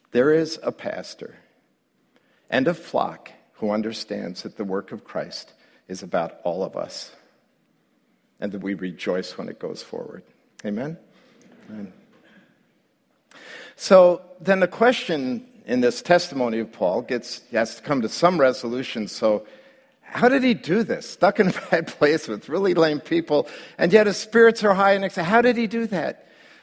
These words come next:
Well, the secret unfolds as we continue to read.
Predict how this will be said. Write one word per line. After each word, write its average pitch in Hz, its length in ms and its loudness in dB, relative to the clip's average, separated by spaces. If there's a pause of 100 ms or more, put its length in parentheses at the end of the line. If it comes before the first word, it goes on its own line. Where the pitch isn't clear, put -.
(120)
Well, 135 100 2
the 131 80 -6
secret 202 480 2
unfolds 165 600 4
as 135 160 -10
we 139 100 -4
continue 135 560 -4
to 117 80 -2
read. 110 420 -8